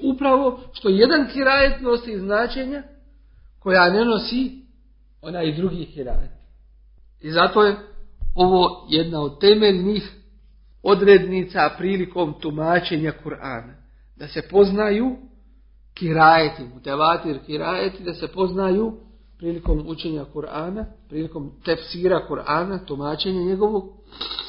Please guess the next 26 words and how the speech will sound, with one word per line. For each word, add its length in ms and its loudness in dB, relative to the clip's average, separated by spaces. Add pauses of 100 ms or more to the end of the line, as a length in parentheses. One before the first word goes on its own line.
(260)
a 100 0
isto 320 2
tako 300 0
je 140 -2
potrebno 540 -2 (1080)
fakih 500 0
u 140 -2
onome 380 2
ko 260 -2
izla-, 340 -6 (340)
ko 160 -4
izvodi 480 -4
šarijatske 680 -2
zaključke 640 0
da 120 -4
poznaje 760 0 (1300)
ove 260 4
kirajete. 500 -6 (800)
Da 100 -2
progovorimo 640 4
malo 500 2 (680)
o 220 0
kirajetima 840 2 (840)
i 120 0
o 60 -2
učačima 720 2